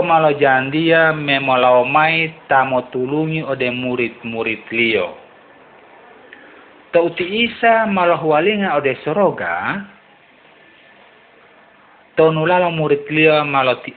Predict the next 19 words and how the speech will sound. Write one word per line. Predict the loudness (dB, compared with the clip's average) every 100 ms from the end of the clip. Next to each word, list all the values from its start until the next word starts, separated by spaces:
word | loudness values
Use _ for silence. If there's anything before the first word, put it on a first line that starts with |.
| -4
ambu | -4 -4 -4 0
wau | 2
lo | 0 -2 -2
dua | -4 -6 -4
sama-sama. | -4 -4 -6 -2 -2 -4 -16 -20 _ _ _ _ _ _ _ -20 _ -20 -20 _ -20 -20 -20 -20 _ -2
Lapata | 0 0 0 2 4 6
Roh | 4 2 -4 -12
Kudusi | -12 -8 -8 -4 -2
lo | 0 -2
tuhutai | -4 -8 -8 0 0 0 -4 -8 -18 -20 -20 -20 -20 _ _ _ _ _ -2
wau | 4 6 6 4
melo | 0 0 -2
titola | -8 -4 -2 0 0
woli | -2 -4
mongolio. | -6 -6 -2 0 -2 -4 -12 -20 -20 _ _ _ _ _ _ _ _ _ _ -20 -20 -20 _ -20 -2
Tio | 4 6
longohi | 6 4 0 0
oli | 0 -2 -4
mongolio | -6 -4 -2 -2